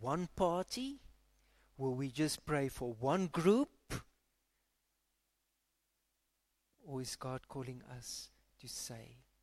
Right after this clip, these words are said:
"Prepare yourselves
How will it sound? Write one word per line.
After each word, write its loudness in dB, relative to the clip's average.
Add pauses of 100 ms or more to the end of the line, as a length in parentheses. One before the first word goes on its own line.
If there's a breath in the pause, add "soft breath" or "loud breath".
(1200)
"Prepare -6
yourselves -8